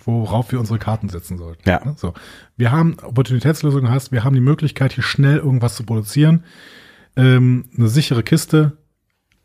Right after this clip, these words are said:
Speaker 1: mach doch mal. So. Deswegen sichere Kiste, da ist sicherlich die Tony Newsom-Serie das niedrigste
Speaker 2: Ja.
Speaker 1: von diesen drei
Speaker 2: Ja.
Speaker 1: Sachen.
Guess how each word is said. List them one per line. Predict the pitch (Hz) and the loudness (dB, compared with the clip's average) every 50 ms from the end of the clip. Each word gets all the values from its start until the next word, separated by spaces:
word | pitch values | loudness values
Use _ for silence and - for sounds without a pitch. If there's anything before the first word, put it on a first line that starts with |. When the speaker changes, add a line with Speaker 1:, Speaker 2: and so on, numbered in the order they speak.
| _ _ _ | _ _ _
Speaker 1:
mach | - 107 107 80 | 0 0 0 2
doch | - 98 80 | 0 -4 -4
mal. | 73 - - - - - - _ | -6 -10 -16 -20 -20 -20 -20 _
So. | _ - 78 - _ _ _ _ - | _ -20 -20 -20 _ _ _ _ -6
Deswegen | 117 110 - 131 127 120 120 - - | -6 -2 2 2 2 2 2 -2 -4
sichere | - - 117 - 127 120 113 | -4 -4 -4 -4 -4 -6 -4
Kiste, | - - 139 127 - - 127 127 127 123 117 - - - - | 0 0 -2 0 0 0 2 2 2 2 0 -4 -8 -12 -6
da | - 113 110 110 | -4 -2 -2 -2
ist | 107 - | -2 -4
sicherlich | 117 110 - 117 107 110 101 - | -4 -4 -2 -2 -2 -2 -4 -6
die | - 101 | -8 -4
Tony | 104 107 110 110 | -2 0 0 2
Newsom-Serie | 107 117 117 - - 110 104 113 110 107 110 110 107 | 2 0 0 0 -2 -2 0 0 0 -2 -2 -4 -4
das | 104 101 95 - | -4 -6 -4 -2
niedrigste | 117 151 - - 151 143 - - 147 147 147 135 | -2 0 0 -2 -4 -4 -4 -2 -2 0 2 4
Speaker 2:
Ja. | 101 98 92 | 4 4 4
Speaker 1:
von | - 123 | 4 2
diesen | 120 120 131 127 | 0 0 0 0
drei | 123 117 123 127 | 2 2 2 2
Speaker 2:
Ja. | 127 | 2
Speaker 1:
Sachen. | 117 95 90 - 131 127 | 2 2 2 2 0 -2